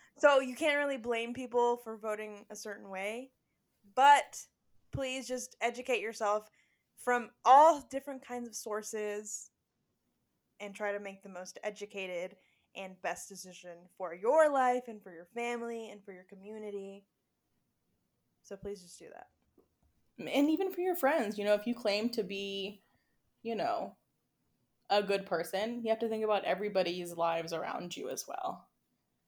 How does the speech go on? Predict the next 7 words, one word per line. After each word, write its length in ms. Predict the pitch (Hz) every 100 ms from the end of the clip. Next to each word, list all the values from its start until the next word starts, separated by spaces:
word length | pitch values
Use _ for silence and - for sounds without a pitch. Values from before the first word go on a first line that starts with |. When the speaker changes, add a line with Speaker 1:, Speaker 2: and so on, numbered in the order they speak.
| _ _ _
Speaker 1:
Yes, 340 | 220 185 - 208
I 80 | 196
think 480 | 226 220 214 - _ _ _ _ -
the 120 | 240
world 360 | 220 226 254 262
in 140 | 233
general 720 | 208 196 208 220 240 254